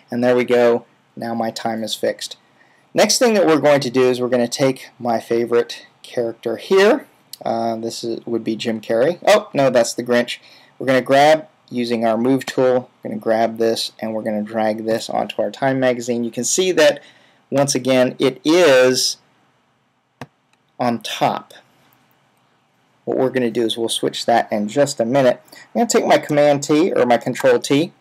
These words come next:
which is the free transform tool. I'm gonna hold the Shift key, and what the Shift key does is that gives it, uh, makes it so that it does not get out of whack.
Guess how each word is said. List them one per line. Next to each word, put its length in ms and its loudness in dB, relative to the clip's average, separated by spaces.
which 240 -2
is 260 -2
the 280 -2
free 280 -2
transform 640 0
tool. 360 0
I'm 120 0
gonna 220 2
hold 220 2
the 80 0
Shift 380 -2
key, 260 0
and 80 0
what 140 0
the 60 -6
Shift 280 0
key 200 -2
does 340 4
is 120 -8
that 240 2
gives 260 -2
it, 220 0
uh, 260 -4
makes 420 -2
it 160 0
so 220 0
that 180 4
it 240 0
does 260 4
not 460 0
get 240 0
out 160 0
of 120 -2
whack. 420 0